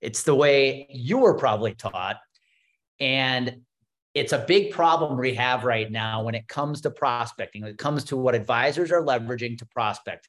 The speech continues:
Advisor meaning you could be a, an advisor working with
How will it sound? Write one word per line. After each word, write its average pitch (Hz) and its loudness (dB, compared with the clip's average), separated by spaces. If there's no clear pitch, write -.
Advisor 143 2
meaning 139 -2
you 120 -4
could 123 -2
be 123 2
a, 107 0
an 113 -8
advisor 120 0
working 123 -2
with 117 -2